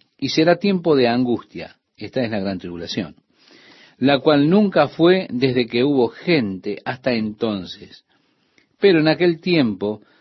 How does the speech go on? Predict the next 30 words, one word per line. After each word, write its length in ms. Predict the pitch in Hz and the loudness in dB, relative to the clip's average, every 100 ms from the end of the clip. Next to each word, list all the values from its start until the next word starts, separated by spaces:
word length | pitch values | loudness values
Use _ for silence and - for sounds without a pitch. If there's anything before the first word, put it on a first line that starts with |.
| _ | _
será 300 | - 131 139 | 0 2 4
libertado 680 | 131 113 113 170 156 113 | 4 2 2 4 4 4
tu 200 | - 107 | 0 -8
pueblo, 520 | - 147 117 110 131 139 _ _ - | 0 2 2 0 -4 -6 _ _ 4
todos 680 | 180 131 107 123 - - _ _ _ _ _ | 6 6 4 0 -4 -16 _ _ _ _ _
los 260 | 120 127 | 0 0
que 160 | - 120 | -2 -6
se 200 | - 131 | 0 2
hallen 440 | 139 131 135 131 - | 4 2 0 -2 -6
escritos 920 | 117 - _ - 160 123 - 98 110 110 _ _ _ _ | -12 -12 _ -4 0 0 -2 -8 -8 -12 _ _ _ _
en 220 | 120 113 | -4 -2
el 200 | 107 104 | -2 -2
libro." 540 | 107 87 82 80 - _ _ _ _ _ _ _ _ _ _ _ _ - - - | -4 -6 -10 -18 -20 _ _ _ _ _ _ _ _ _ _ _ _ -20 -20 -10
Así 220 | - 151 214 | -6 -4 0
que 100 | 208 | 2
habrá 140 | 202 | 2
un 120 | 180 | 0
tiempo 380 | - 190 196 202 | -2 -6 -2 0
de 100 | 147 | 2
gran 220 | 139 151 | 2 0
tribulación, 600 | 131 117 107 101 110 98 | -2 -6 -4 -6 -8 -8
pero 140 | 117 147 | -4 -4
el 100 | 151 | -2
pueblo 240 | 165 175 | -2 0
de 100 | 175 | 0
Daniel 480 | 175 175 165 165 170 _ _ _ _ _ _ _ _ _ _ _ _ | 0 0 -2 -4 -8 _ _ _ _ _ _ _ _ _ _ _ _
ha 140 | 127 | -4
de 100 | 117 | -4
ser 200 | 104 120 | -2 -4
liberado. 640 | 104 98 90 85 78 76 | -4 -6 -10 -12 -14 -20